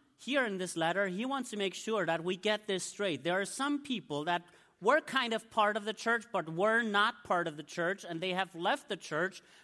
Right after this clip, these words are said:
with the wrong teaching, and now they're trying to convince us that their teaching is right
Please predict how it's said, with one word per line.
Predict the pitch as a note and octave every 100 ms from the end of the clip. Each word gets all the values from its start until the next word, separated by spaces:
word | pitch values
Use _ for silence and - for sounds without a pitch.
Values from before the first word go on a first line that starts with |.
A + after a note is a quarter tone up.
| -
with | E3+
the | E3+
wrong | E3+ G#3 A3+
teaching, | - A3 G#3+ A3 G3+
and | F3+
now | F3+ G#3
they're | G3+ G3 F#3+
trying | F3 - F#3 G3 D3 C#3 C#3 C#3 - _
to | -
convince | D#3+ F3 E3+ G#3 A3
us | E3+ C#3+
that | D#3 D#3 D3+
their | F#3+ D4
teaching | C4+ A#3 G#3 - F#3+
is | F3 C#3+
right | E3+ G3+ F#3 C#3 C#3+ -